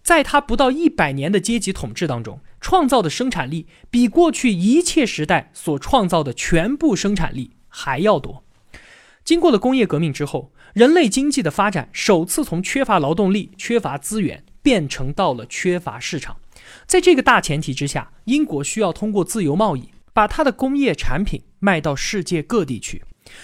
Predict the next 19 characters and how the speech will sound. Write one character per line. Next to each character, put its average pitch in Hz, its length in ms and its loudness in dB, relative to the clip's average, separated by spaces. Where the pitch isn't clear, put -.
那 359 120 4
我 262 160 4
们 175 100 0
说 254 220 0
到 254 140 4
了 175 80 0
自 226 200 -6
由 143 140 0
贸 190 240 4
易， - 160 -12
就 262 140 4
必 247 200 4
须 214 200 -2
要 180 120 4
说 190 200 -2
到 165 160 2
一 123 80 -4
个 135 140 -6
人， - 180 -14